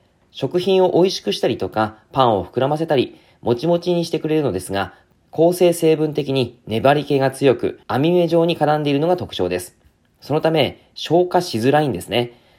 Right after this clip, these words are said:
その消化できなかった未消化物が腸を傷つけていることが多いということが言われています。また、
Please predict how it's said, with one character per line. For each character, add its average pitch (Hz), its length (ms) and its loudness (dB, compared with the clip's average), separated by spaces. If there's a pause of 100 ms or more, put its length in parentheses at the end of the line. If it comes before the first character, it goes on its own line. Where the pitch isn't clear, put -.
(220)
そ 165 80 -2
の 165 60 2
消 170 240 2
化 180 100 4
で 185 80 -2
き 196 100 -6
な 185 120 0
か 147 60 0
っ - 140 -4
た 104 320 0
未 107 180 -4
消 185 260 4
化 196 160 0
物 160 240 -6
が 160 300 -2 (100)
腸 - 140 -2
を 151 340 2
傷 123 200 -4
つ 143 100 -14
け 147 100 -2
て 139 100 0
い 135 60 4
る 131 40 0
こ 135 80 -4
と 185 120 -2
が - 160 0
多 101 160 2
い 110 60 -4
と - 120 -14 (100)
い - 80 -8
う 160 60 -4
こ - 80 -4
と 226 80 0
が 175 80 2
言 104 80 0
わ 98 80 2
れ 92 80 -2
て 92 60 -4
い 92 80 -4
ま 82 100 -6
す。 - 160 -14 (400)
ま 143 100 -2
た、 143 280 0